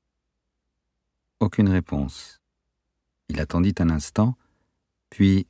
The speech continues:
sonna de nouveau avec insistance. Il recula de quelques pas, observa les rideaux du premier et du salon, mais sans détecter le moindre signe de vie. Dans le jardin voisin,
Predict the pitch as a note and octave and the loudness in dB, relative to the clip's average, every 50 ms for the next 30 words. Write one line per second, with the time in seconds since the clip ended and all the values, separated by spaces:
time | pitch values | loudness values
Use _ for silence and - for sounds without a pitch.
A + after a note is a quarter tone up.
0 | _ _ - - - - F#2+ F#2+ G#2 G#2 E2 E2 D#2+ E2 E2+ D#2 D#2 G2 A#2 G#2+ | _ _ -14 -8 -2 2 4 4 4 4 4 2 2 2 2 2 2 2 2 2
1 | D2+ E2+ E2 - - D#2+ - - D#2 - - D2+ C#2+ C#2+ D2 - - - - _ | 2 -2 -4 -2 -4 -4 -2 -4 -8 -6 -6 -6 -4 -4 -6 -8 -10 -18 -20 _
2 | _ _ _ _ _ _ _ _ _ _ _ _ _ _ _ _ _ _ _ _ | _ _ _ _ _ _ _ _ _ _ _ _ _ _ _ _ _ _ _ _
3 | _ _ _ _ _ _ _ - E2+ E2 F2 E2+ F#2 F#2+ E2 - - - F2 F#2+ | _ _ _ _ _ _ _ -2 0 0 2 4 2 2 2 2 0 2 4 4
4 | F#2+ G#2+ A#2+ A#2 F#2 F2 D#2+ D2+ - F#2 D#2+ D2+ - F2 - - - F#2 G2+ B2+ | 4 4 4 2 0 -2 -4 -2 -2 -2 -2 -2 -2 -4 -6 -2 0 0 0 0
5 | D3+ - _ _ _ _ _ _ _ _ _ _ _ _ _ _ _ _ - - | -2 -6 _ _ _ _ _ _ _ _ _ _ _ _ _ _ _ _ -10 -8
6 | D#2+ - - - F2 D2+ C2+ E2+ E2+ E2 D#2+ D#2+ D#2 D2 C#2 E2+ E2+ D2 F2 E2+ | -8 -6 -2 -2 -2 0 2 2 2 2 2 0 0 0 0 0 0 0 0 0
7 | D#2 D2+ D2+ - - - D#2+ D#2 E2 F#2 F#2+ F2+ F2+ - _ - G2 E2+ E2 E2 | 0 -2 -4 -6 -4 -2 0 2 2 2 2 2 0 -2 _ -4 -4 -2 -2 -2
8 | D2+ - - E2 D#2+ F2 G2 A2 A#2 _ _ _ _ _ _ _ _ _ _ _ | -4 -2 -2 0 2 2 2 2 0 _ _ _ _ _ _ _ _ _ _ _
9 | _ _ _ - F2+ F2+ F2 E2+ - - G2+ F#2+ F2+ G2 F#2+ - F#2 - - - | _ _ _ 0 2 2 2 2 2 2 2 4 4 2 2 0 -2 -4 -2 0
10 | - G#2 G2+ G#2 - _ _ _ _ _ - G2 F2+ F2 F2 F2+ F#2+ G#2 G#2+ G#2 | 2 4 4 2 0 _ _ _ _ _ -2 2 2 4 4 4 6 6 6 4
11 | F#2+ F2+ E2+ F2+ D#2+ - - - F2+ D#2+ E2 D#2+ - D#2+ C#2 C2 D2 C#2 D2 - | 4 2 0 0 -2 -2 -2 0 0 0 0 0 -2 -4 -6 -6 -8 -10 -10 -12
12 | _ _ _ _ _ _ _ _ _ _ _ _ _ _ _ _ _ _ _ _ | _ _ _ _ _ _ _ _ _ _ _ _ _ _ _ _ _ _ _ _
13 | _ _ _ _ _ _ - F#2+ F#2+ G2 G2 F#2+ G#2+ G2+ F2+ G2 F#2+ F2 F#2+ F#2 | _ _ _ _ _ _ 0 2 4 4 6 6 6 6 6 4 4 4 4 4
14 | E2+ A2 A2+ A#2 | 4 4 4 2